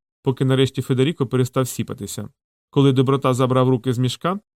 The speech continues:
на вигляд вони були такі, ніби він товк у м'якоту помідори. Він сумно усміхався, і з його червоних рук на дерев'яну підлогу стікали червоні сліди.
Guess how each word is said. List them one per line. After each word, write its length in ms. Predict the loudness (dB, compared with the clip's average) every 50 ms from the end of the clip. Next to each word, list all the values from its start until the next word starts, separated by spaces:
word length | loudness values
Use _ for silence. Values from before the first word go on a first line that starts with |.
| _ _
на 120 | 0 0 2
вигляд 320 | 2 2 2 0 0 0
вони 280 | 0 2 2 2 2 2
були 200 | 2 2 2 2
такі, 360 | 0 -2 -2 -2 -4 -4 -4 _ _ _ _ -4
ніби 220 | -2 0 2 2
він 180 | 2 2 0 0
товк 360 | 0 -2 -2 -4 -4 _ _ _ _ _ _
у 220 | -2 -2 0 0
м'якоту 460 | 0 0 0 0 0 -2 -2 -2 -2
помідори. 580 | -2 -2 0 0 -2 -2 -6 -8 -8 -10 -12 -16 _ _ _ _ _ _ _ _ _ _ _ 0
Він 200 | 2 2 2 2
сумно 300 | 0 0 0 0 0 0
усміхався, 680 | -2 -2 -4 -4 -2 -2 -2 -4 -4 -4 -6 -6 -8 -10 _ _ _ _
і 100 | -2 0
з 60 | 2 4
його 180 | 4 2 2
червоних 520 | 2 0 0 0 2 0 0 0 -2 -2 -2
рук 240 | -2 -4 -4 _ _ _ _ _ _ _
на 80 | -2 0
дерев'яну 500 | 2 2 2 2 2 2 2 0 0 0
підлогу 440 | -2 -4 -2 -2 -2 0 0 0
стікали 460 | -2 -2 -6 -6 -4 -2 0 0 0 -2
червоні 420 | -2 -2 -2 0 0 0 0 -2
сліди. 460 | -4 -6 -8 -8 -6 -6 -8 -10 -12